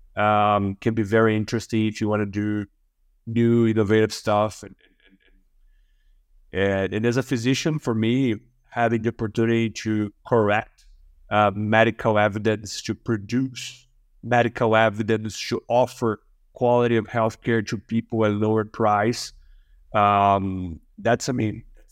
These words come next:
<clears throat> is what every doctor wants to do. I mean, do good medicine,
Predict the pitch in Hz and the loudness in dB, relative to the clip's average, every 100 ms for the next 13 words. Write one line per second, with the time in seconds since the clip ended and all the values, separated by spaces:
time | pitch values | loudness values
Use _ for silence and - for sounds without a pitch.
0 | - - - - - 165 123 110 113 113 | -20 -20 -20 -14 -4 0 0 -2 -2 4
1 | 113 95 107 113 110 107 - 107 101 101 | 4 4 2 2 2 2 0 -2 0 -2
2 | - - 95 107 104 92 95 92 90 101 | -6 -10 -4 -2 0 0 -2 -2 -2 -2
3 | 92 107 98 101 104 107 - 113 110 | -2 -4 -2 0 0 0 -4 -2 -2